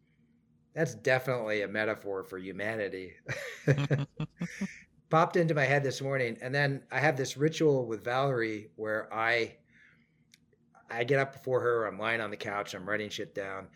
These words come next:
Speaker 1: She's still sleeping. Then she comes out and gets me, and we, we go lie in bed for a while and talk about stuff. And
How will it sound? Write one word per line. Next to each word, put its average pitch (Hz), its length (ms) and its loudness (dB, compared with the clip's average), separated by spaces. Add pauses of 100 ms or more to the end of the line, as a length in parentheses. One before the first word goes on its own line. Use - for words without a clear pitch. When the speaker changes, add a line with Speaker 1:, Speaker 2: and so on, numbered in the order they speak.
(240)
Speaker 1:
She's 139 220 -6
still 127 200 0
sleeping. 110 420 -6
Then 113 100 -6
she 143 140 -6
comes 156 280 2
out 139 180 6
and 107 80 -10
gets 120 280 -2
me, 107 180 -4
and 104 80 -6
we, 104 200 -10 (180)
we 117 100 -14
go 117 240 0
lie 107 260 -2
in 107 160 -4
bed 104 360 -2
for 92 300 -8
a - 20 -12 (100)
while 98 400 -4
and 95 180 -16
talk 101 260 -6
about 95 240 -8
stuff. 95 400 -10 (640)
And 101 260 -10